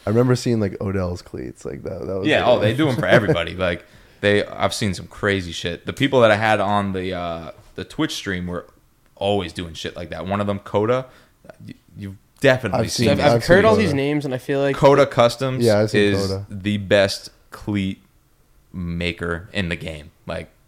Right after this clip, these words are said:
Speaker 2: hands down, nobody makes cleats like Coda does. Uh, they're all just crazy. And he makes them, like, from scratch. Like, he doesn't just customize an existing pair of cleats, he makes a new pair of cleats. Like
Speaker 1: I saw Jaylen Brown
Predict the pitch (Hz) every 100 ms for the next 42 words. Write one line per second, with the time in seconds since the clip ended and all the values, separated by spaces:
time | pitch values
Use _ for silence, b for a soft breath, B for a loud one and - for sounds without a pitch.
0 | _ _ _ 92 120 110 98 101 95 92
1 | 95 98 92 85 - - 87 - - -
2 | 87 85 85 82 b b b b - 90
3 | 85 85 85 - _ _ _ _ 92 82
4 | 92 90 82 - _ - 78 73 - _
5 | _ _ _ 85 90 92 85 - 95 87
6 | 87 - _ _ - 92 - 98 82 -
7 | 90 104 104 101 87 - 95 - 101 92
8 | 87 85 90 92 110 110 107 127 120 -
9 | 87 87 85 - _ _ - 95 95 95
10 | 90 85 - 78 - - 117 - 135 117
11 | 104 113 113 101 101 104 104 101 98